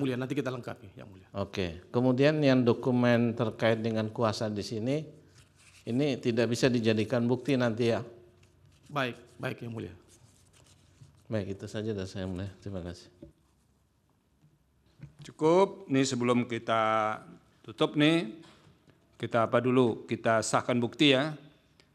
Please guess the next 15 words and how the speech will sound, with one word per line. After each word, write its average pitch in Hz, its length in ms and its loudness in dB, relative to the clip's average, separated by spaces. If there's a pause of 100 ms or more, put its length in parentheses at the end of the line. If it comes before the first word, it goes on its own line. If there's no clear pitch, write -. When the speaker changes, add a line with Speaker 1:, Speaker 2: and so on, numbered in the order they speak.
(400)
Speaker 3:
Pemohon 131 500 6
mengajukan 131 600 4
bukti 127 420 -2
P 127 160 0
satu 120 400 0
sampai 123 320 0
dengan 117 300 0
P 127 100 0
sembilan, 127 400 2
ya. 123 240 -6 (160)
Speaker 1:
Baik, 110 320 -14
Yang 92 80 -20
Mulia. 95 200 -20 (420)
Speaker 3:
Itu 120 340 0 (560)
di, 104 260 -6